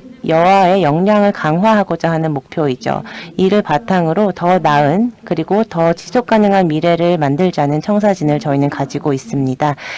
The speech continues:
이천십구 년 해양 부문의 여성 역량을 강화하자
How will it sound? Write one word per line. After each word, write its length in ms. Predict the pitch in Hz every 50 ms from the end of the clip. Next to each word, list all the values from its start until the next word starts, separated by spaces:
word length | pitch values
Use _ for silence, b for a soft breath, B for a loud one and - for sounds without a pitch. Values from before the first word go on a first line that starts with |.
| B 202
이천십구 840 | B 190 185 - - 240 233 220 - 262 254 - - - - 185 180
년 480 | 185 190 175 156 135 123 - - - - - - - - - - - - - - - - - - 214 - - - - - - - - B B B B B B B B B - -
해양 220 | 269 269 269 254
부문의 500 | 233 226 220 208 202 202 214 226 226 190
여성 400 | 151 143 147 - 240 226 220 196
역량을 460 | 170 156 160 165 170 170 170 196 208
강화하자 880 | 208 - - 151 147 151 160 214 240 233 220 208 180 - - 165 156